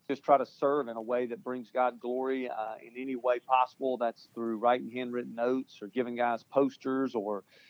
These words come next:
having Bible studies or chapels or motivational talks with the whole team or, um, having small group meetings to help people transition into the town. Um, you know, there's tons of different examples, but really just be a fire extinguisher,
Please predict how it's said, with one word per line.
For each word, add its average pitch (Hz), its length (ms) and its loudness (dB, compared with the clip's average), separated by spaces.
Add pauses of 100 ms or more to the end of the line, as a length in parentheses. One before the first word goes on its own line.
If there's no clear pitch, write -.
(180)
having 117 260 4
Bible 123 300 4
studies 131 500 -2
or 104 100 -12
chapels 123 640 2
or 104 80 -6
motivational 123 720 -2
talks 127 400 2
with 117 120 -8
the 107 60 -4
whole 135 200 4
team 131 440 -6
or, 104 300 -6 (460)
um, 101 500 -8
having 120 320 6
small 131 320 6
group 131 280 0
meetings 131 420 -4
to 110 100 -4
help 120 180 -2
people 117 220 -8
transition 120 640 -6
into 117 220 -2
the 98 180 -12
town. 127 420 0 (420)
Um, 107 520 0 (240)
you 113 60 -4
know, 113 60 0
there's 113 160 -4
tons 147 280 2
of 117 100 0
different 120 280 2
examples, 107 520 -2
but 117 120 2
really 160 280 6
just 135 300 -4 (640)
be 151 100 8
a 160 60 6
fire 147 400 4
extinguisher, 110 680 -10